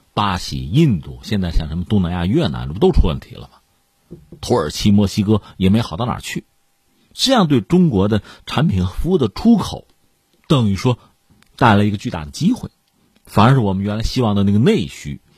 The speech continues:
还需要刺激，因为大家不敢花钱嘛。当然，中国大规模的生产也包括出口，它带来一个问题，就是我们对原材料和能源的需求。而现在我们知道大宗商品在涨价，那我们就需要控制。另外，我们知道前一阵我们也关注人民币这个汇率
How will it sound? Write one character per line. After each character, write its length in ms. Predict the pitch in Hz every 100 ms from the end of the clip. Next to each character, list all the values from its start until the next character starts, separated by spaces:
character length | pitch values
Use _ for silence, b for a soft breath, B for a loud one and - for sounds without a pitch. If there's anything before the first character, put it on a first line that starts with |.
| -
还 140 | 90
需 160 | - 82
要 80 |
刺 240 | 73 - 76
激， 140 | -
因 40 | 65
为 80 |
大 80 | 160
家 80 | 143
不 120 | 135
敢 100 | 85
花 120 | -
钱 220 | 71 - -
嘛。 80 | - _ _ _ - B B
当 120 | 139
然， 100 | 160
中 220 | - 208
国 400 | 143 110 110 101 - -
大 160 | 147 113
规 100 | 123
模 180 | 110
的 100 | 117
生 180 | 104 147
产 180 | 95 -
也 80 | 69
包 140 | 135
括 100 | 113
出 160 | - 147
口， 220 | - 127 B B
它 80 | -
带 140 | 147
来 80 | 127
一 80 | 131
个 60 |
问 120 | 131 92
题， 80 |
就 80 | 101
是 60 | 113
我 140 | 92
们 100 | 76
对 140 | 98 90
原 280 | 90 101
材 200 | 127 85
料 160 | 101 104
和 80 | 98
能 260 | 87 78
源 160 | 151 67
的 60 | 60
需 180 | -
求。 200 | 64 - - B B
而 80 | 127
现 180 | 151 135
在 60 |
我 100 | 95
们 100 | 80
知 60 | 104
道 100 | 104
大 200 | - 95
宗 180 | 90 110
商 200 | 110 92
品 140 | 69
在 100 | 87
涨 160 | - -
价， 180 | 139 - _ _ _ _
那 140 | 165
我 140 | 135 95
们 100 | 101
就 80 |
需 100 | 104
要 60 | 92
控 220 | - 104
制。 80 | - _ _ _ _ _ _
另 140 | 131
外， 80 | 135
我 140 | 101
们 100 | 92
知 80 | 101
道 80 | 110
前 180 | - 107
一 20 |
阵 120 | 110
我 80 | 85
们 80 | 98
也 60 |
关 140 | 78 98
注 120 | 92
人 140 | 87
民 140 | 101 110
币 140 | 101
这 80 | 80
个 140 | 76
汇 180 | 78 -
率 220 | 139 185